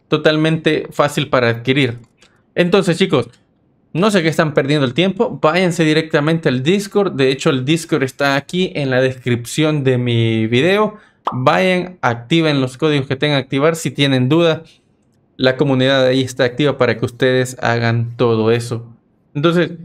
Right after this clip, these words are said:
si tienes alguna otra pregunta de, de acerca de mi código y todo eso, pues hazla ya sea por este medio, en los comentarios, ándame a seguir a Facebook,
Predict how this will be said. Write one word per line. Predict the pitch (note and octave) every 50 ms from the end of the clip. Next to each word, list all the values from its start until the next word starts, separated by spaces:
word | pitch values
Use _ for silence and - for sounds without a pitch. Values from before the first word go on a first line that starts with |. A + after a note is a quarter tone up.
| - -
si | _ - F3 E3+
tienes | E3 E3+ E3+ E3 F3+ G#3+ A#3 B3+ C#4 C4 -
alguna | A3 G3 F#3 F3+ G3 G3 G3 G3
otra | G3 G3 F#3 F3+ E3+
pregunta | - C3+ D3 D#3+ F#3 G3 G3 G3 F#3+ F#3 D#3 C3+
de, | B2+ A#2+ A2+ G#2+ G#2+ G2+ G2+ - - _ _ _ _ _ -
de | - D3 C3+
acerca | C3 B2+ E3 E3+ F3 E3 F#3
de | E3+ D#3
mi | D3 D3 C3+ D3
código | C#3+ E3 F#3 F#3 E3 E3 D3+ C#3+ C#3 C3+
y | C3
todo | C3+ C#3+ D3+ F3
eso, | G3+ G3 - B3 A#3+ A#3 - - - _ _ _ _ _ _ _ _ _ _ _ _ _ _ _ _ _ _
pues | - D#3 D#3+ D#3 D3+ -
hazla | C3+ C3+ D3+ D#3 D3+ - E3 D#3+ D3+ D3+ D3+ D3+ C#3+ C3
ya | B2+ B2+ A#2+
sea | A#2+ A#2+ C#3 B2+ B2 B2
por | B2 B2
este | B2 B2 - - D3+
medio, | D#3 E3 D#3 D#3 D#3+ E3 D#3
en | C#3
los | C3 -
comentarios, | - B2 C3 B2+ C3 E3 E3 D#3+ D#3+ E3 F3 F3 E3 - - - - -
ándame | B2+ B2 A#2 A2+ A#2 B2 B2+ B2+ B2 A#2+
a | A2
seguir | - A#2 A#2 B2+ A#2+
a | A#2
Facebook, | A2+ - D#3+ E3 D#3+ D3 E3 E3 D#3+ E3